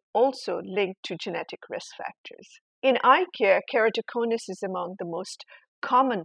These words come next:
polygenic disease where patient can benefit from genetic testing. Researchers have linked keratoconus to seventy-five genes, a number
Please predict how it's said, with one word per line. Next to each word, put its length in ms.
polygenic 600
disease 540
where 140
patient 400
can 280
benefit 440
from 220
genetic 440
testing. 500
Researchers 640
have 220
linked 460
keratoconus 720
to 80
seventy-five 880
genes, 460
a 80
number 420